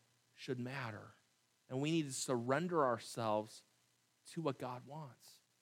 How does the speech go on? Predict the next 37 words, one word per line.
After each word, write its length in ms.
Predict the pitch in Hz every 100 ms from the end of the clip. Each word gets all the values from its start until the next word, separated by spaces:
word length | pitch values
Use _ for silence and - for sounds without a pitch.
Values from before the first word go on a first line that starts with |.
| _ _ _ _
And 100 | 127
Paul 200 | - 202
says, 220 | 190 175
"I 80 | 156
have 100 | 147
a 80 | 120
great 380 | 113 139 180 156
desire 480 | 135 127 139 143 117
to 80 |
be 180 | 110 131
with 220 | 135 107
you 80 | 117
here 200 | 101 113
in 100 | 104
Rome, 340 | 104 120 98 90 _ _ _ _ _ _ _ _ 110
if 80 | -
the 100 | 107
Lord 220 | 110 98
will, 140 | 92
will, 260 | 107 104 98 - _ -
if 80 | 104
the 80 | 107
Lord 240 | 110 107
will 120 | 101 98
allow." 300 | 104 104 95 98 _ _ _ _ _ _ _ _ _
And 100 | 127
every 260 | 170 175 160
Christian 520 | - 180 165 - 131
should 200 | - 135
be 100 | 127
surrendered. 500 | - 127 139 131 123
We 120 | 175
need 160 | 190 160
a 100 | 120
heart 500 | - - 170 165 123
like 260 | 120 -
that, 220 | - -